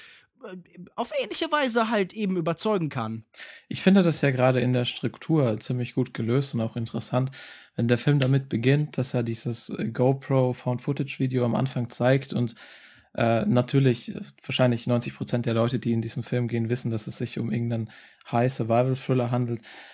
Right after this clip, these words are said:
Speaker 2: Aber auf jeden Fall nimmt er seine Prämisse damit vorweg. Und dann haben wir diese zwanzig Minuten am Anfang, die quasi auch so eine Ruhe vor dem Sturm bilden. Und den Hai sieht man wirklich selten. Man sieht auch später im, im Meer meist mehr nur so Schatten oder die Rückenflosse, die durchs Meer schwimmt.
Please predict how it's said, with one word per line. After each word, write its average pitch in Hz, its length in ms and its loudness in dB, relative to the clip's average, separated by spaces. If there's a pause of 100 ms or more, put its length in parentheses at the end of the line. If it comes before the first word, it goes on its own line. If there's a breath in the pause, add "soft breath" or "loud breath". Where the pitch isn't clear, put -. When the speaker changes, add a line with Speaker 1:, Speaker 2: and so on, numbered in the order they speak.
Speaker 2:
Aber 117 280 4
auf 131 120 2
jeden 143 140 4
Fall 135 160 4
nimmt 139 160 2
er 135 60 0
seine 123 220 2
Prämisse 131 480 0
damit 123 340 -2
vorweg. 123 540 0 (380 loud breath)
Und 110 100 -2
dann 135 120 4
haben 156 120 4
wir 151 100 0
diese 139 240 0
zwanzig 139 460 0
Minuten 143 380 0
am 131 140 2
Anfang, 131 460 0
die 123 180 -6
quasi 127 340 -2
auch 127 80 -4
so - 140 -4
eine 123 120 0
Ruhe 135 260 0
vor 139 180 0
dem 117 140 -4
Sturm 143 340 0
bilden. 131 380 2 (380 loud breath)
Und 131 360 0
den 123 240 0
Hai 147 200 4
sieht 139 260 -4
man 131 180 2
wirklich 135 340 -2
selten. 110 480 -4 (260 loud breath)
Man 117 180 0
sieht 143 260 -2
auch 127 180 0
später 143 460 0
im, 127 500 -2 (100)
im 131 200 2
Meer 147 180 6
meist 135 440 2
mehr 123 140 2
nur 127 200 2
so 117 160 -2
Schatten 156 500 0
oder 120 200 0
die 120 120 0
Rückenflosse, 139 680 -2
die 123 100 -4
durchs 117 260 -2
Meer 127 200 2
schwimmt. 139 380 -2